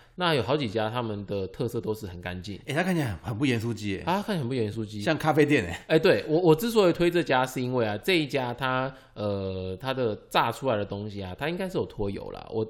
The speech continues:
Speaker 1: 我看它那个做出来这样子是有脱油的，所以它吃起来口感不会油腻。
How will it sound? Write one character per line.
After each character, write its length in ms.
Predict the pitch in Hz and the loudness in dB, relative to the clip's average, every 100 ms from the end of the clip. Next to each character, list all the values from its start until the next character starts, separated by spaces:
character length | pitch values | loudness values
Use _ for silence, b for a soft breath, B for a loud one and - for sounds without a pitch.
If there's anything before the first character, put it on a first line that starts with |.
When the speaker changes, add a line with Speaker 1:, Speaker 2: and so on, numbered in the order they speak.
| - | -4
Speaker 1:
我 120 | 110 | -4
看 160 | 160 | -2
它 140 | 147 143 | -2 -2
那 80 | 135 | -2
个 80 | |
做 160 | 113 113 | -2 -2
出 100 | 110 | -2
来 120 | 98 | -6
这 100 | 90 | -6
样 100 | 98 | -8
子 80 | 87 | -6
是 100 | 101 | -4
有 80 | 98 | -4
脱 240 | - 98 | -4 -8
油 180 | 95 64 | -6 -10
的， 100 | - | -12
所 160 | 95 147 | -2 0
以 60 | - B B | 0 B B
它 80 | - | -6
吃 100 | 170 | 0
起 60 | |
来 80 | 131 | 0
口 240 | - 113 | 0 -2
感 180 | 123 101 | 0 -2
不 140 | 85 95 | -4 -4
会 180 | 117 | -2
油 240 | 92 87 92 | -2 -6 -6
腻。 240 | 107 90 | -6 -8